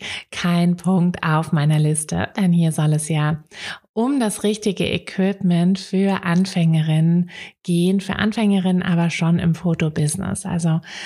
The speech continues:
wenn du, wenn du jetzt quasi nur so für dich ein bisschen fotografieren willst, dann brauchst du sogar noch weniger, würde ich mal sagen. Aber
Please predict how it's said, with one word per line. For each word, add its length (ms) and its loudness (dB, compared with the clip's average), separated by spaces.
wenn 340 2
du, 480 2
wenn 160 2
du 60 4
jetzt 360 0
quasi 480 0
nur 260 2
so 140 0
für 160 -6
dich 240 -2
ein 140 2
bisschen 300 0
fotografieren 840 0
willst, 400 0
dann 300 2
brauchst 320 0
du 60 2
sogar 240 2
noch 280 2
weniger, 480 2
würde 140 0
ich 100 -6
mal 160 2
sagen. 460 0
Aber 420 0